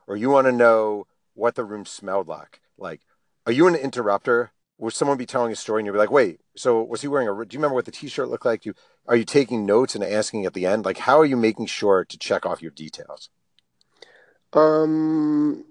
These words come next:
Speaker 2: you know, I'm kinda not. I'm kinda letting them tell the story. And then if it,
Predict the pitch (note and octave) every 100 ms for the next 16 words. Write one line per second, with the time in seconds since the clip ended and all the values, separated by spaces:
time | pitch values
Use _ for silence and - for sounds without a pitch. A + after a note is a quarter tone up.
0 | _ - F#3 F#3 D3+ D#3 E3+ F#3+ C3 B2
1 | - - - B2 A2+ C3 C#3+ C3 C3 B2+
2 | B2 A#2+ B2+ A#2+ G#2 - - C3+ C#3 A#2+
3 | A2+ G#2+ G#2 A#2 A#2 A#2 A#2+ B2 B2 A2+
4 | G#2+